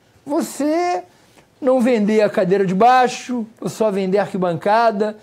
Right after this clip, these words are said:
Enfim, eles inventaram um argumento que foi essa falência do Maracanã.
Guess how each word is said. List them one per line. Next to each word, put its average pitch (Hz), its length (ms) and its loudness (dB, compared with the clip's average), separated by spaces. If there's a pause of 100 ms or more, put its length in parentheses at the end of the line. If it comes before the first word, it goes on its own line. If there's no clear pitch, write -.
(200)
Enfim, 226 360 -4 (260)
eles 247 220 -2
inventaram 190 840 0
um 147 300 -4
argumento 147 840 -4 (720)
que 220 140 -8
foi 220 260 0
essa 185 320 -2
falência 196 760 -2
do 175 100 -6
Maracanã. 180 600 -6